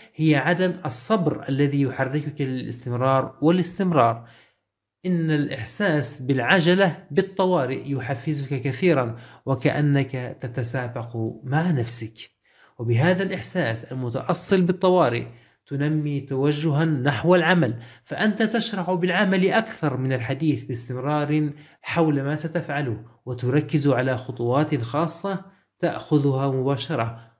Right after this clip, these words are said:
وتركز على الأشياء التي تفعلها بشكل صحيح الآن لتحصل على النتائج التي تريدها وتنجز الأهداف التي ترغب بها.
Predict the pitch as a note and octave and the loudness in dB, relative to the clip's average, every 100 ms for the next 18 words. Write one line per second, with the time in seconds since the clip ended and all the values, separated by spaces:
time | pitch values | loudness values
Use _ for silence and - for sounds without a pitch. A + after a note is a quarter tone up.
0 | _ _ - D#3+ E3+ E3 G3+ A3+ - F#3 | _ _ 0 2 2 2 2 -2 -2 2
1 | F3 D#3+ G3 F#3 F#3 - A#3+ G#3+ F3 F3 | 4 4 2 0 0 -2 0 0 2 0
2 | F#3 F#3+ F3+ E3 D#3+ G3 F3+ E3+ D#3+ F#3+ | 0 0 0 0 0 2 4 4 2 0
3 | F3+ F3 D#3 D#3 G#3+ D#3+ A2+ - _ - | 2 0 2 -2 2 2 0 -8 _ -10
4 | D3+ C3 C#3 F3 G3 D#3 C3+ - - - | -4 -4 -2 -2 0 -2 -4 -6 -6 -2
5 | D#3 C3+ C#3 C3+ B2+ A#2+ D3 D3 E3 F#3 | 0 2 2 0 -2 2 2 2 2 2
6 | E3+ - _ _ - D3 C3+ D3 D3 D3 | 0 -8 _ _ -2 0 2 2 0 -2
7 | C#3 C#3 - - C3 C3+ C3 C3 A#2+ B2+ | 0 -2 -6 -8 -6 -4 -4 -2 -2 -2
8 | B2 - - - B2 D3 F3 D3 C#3 C#3 | -2 -6 -18 -8 -2 4 4 4 2 -2
9 | - B2 A#2 G3+ G3+ D3 C#3 C3+ C3 B2 | -2 -4 0 0 0 -2 -4 -4 -4 -4
10 | B2 A#2 A#2+ A#2+ B2+ A#2+ - A2 F#2+ A2 | -4 -2 -2 -2 -4 -6 -6 -6 -6 -12